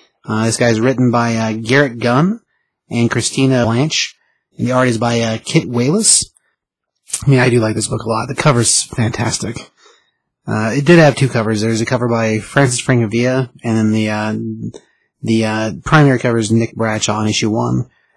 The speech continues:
which, I mean, Nick Bradshaw is, he's the other Arthur Adams, so that's why it looks so good, 'cause he's fantastic. Uh, but yeah, so when the book first opens up, we are on the hillside, um, in a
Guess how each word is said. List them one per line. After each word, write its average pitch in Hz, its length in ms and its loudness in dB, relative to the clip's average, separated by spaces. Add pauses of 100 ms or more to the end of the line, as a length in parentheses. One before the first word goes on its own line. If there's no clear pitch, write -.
(140)
which, - 180 -4
I 110 40 0
mean, 107 180 2
Nick 107 120 -4
Bradshaw 104 420 -2
is, 101 320 -2 (320)
he's 110 200 0
the 110 60 0
other 101 140 0
Arthur 107 220 -2
Adams, 120 380 -2
so - 100 -2
that's 120 160 -6
why 107 100 -4
it 143 60 -10
looks - 180 -4
so - 120 -4
good, 117 260 -8
'cause 120 120 -8
he's 110 140 -6
fantastic. 113 540 -6 (960)
Uh, 120 220 0
but 135 100 6
yeah, 123 200 4
so - 120 2
when 170 140 8
the 190 60 4
book - 100 0
first - 180 4
opens 143 280 4
up, 131 180 2 (300)
we 120 180 0
are 117 440 0 (520)
on 147 160 2
the 156 80 6
hillside, 151 680 2 (480)
um, 110 460 0 (320)
in 113 160 -2
a 127 140 -2